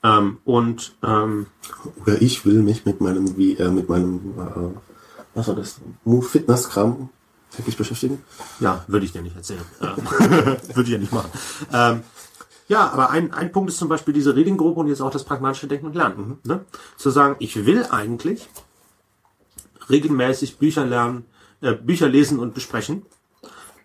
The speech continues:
Speaker 1: Lass uns das doch im Podcast machen. Das ist, ne, du hast dich dann darauf irgendwie so fest committed, da kommst du nicht mehr raus. <laughs> Und dann machst du das auch.
Speaker 2: Aber dann kriegst du immer Ärger mit dem, mit dem du dich darauf committed hast.
Speaker 1: Ja, eben. Ähm,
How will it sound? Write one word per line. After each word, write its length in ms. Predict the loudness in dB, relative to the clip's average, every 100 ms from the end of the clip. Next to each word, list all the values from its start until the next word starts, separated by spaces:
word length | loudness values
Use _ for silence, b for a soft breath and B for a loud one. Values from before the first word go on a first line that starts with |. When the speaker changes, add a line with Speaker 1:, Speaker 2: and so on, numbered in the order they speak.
| _
Speaker 1:
Lass 260 | 0 2 4
uns 140 | 2
das 200 | 2 0
doch 140 | -2 -2
im 100 | 0
Podcast 500 | 0 0 -6 -6 -10
machen. 280 | -10 -12 -20 _ _ _ _ _ -4
Das 180 | -2
ist, 320 | 0 -2 -6 _ _ _ _ _ _ _ _ _ -4
ne, 340 | 0 0 -2 -2
du 100 | 0
hast 180 | 2 0
dich 120 | 0
dann 180 | 2 2
darauf 340 | 0 0 0
irgendwie 300 | 0 0 -2 0
so 360 | 2 2 -2 -6 _
fest 280 | -6 -6 -6
committed, 380 | -6 -6 -6 -10
da 60 |
kommst 280 | -8 -6 -6
du 60 | -6
nicht 180 | -6 -8
mehr 120 | -6
raus. 420 | -2 -2 -2 0 2 4 6 4 2
<laughs> 440 | -4 -10 -10 -4
Und 140 | 0 4
dann 120 | 6
machst 220 | 4 4
du 60 | 4
das 220 | 4 2
auch. 320 | 0 -2 -4 -8 -8
Speaker 2:
Aber 180 | -6 -2
dann 140 | -4
kriegst 200 | -4 -4
du 40 | -2
immer 140 | 0
Ärger 180 | 2 4
mit 180 | 4 4
dem, 140 | 4
mit 100 | 4
dem 120 | 0
du 80 | 0
dich 120 | -2
darauf 300 | -4 -4 -2
committed 300 | -2 -2 -4
hast. 180 | -6 -2
Speaker 1:
Ja, 240 | 4 4 4
eben. 280 | -2 -2 -10 -2
Ähm, 300 | 2 2 0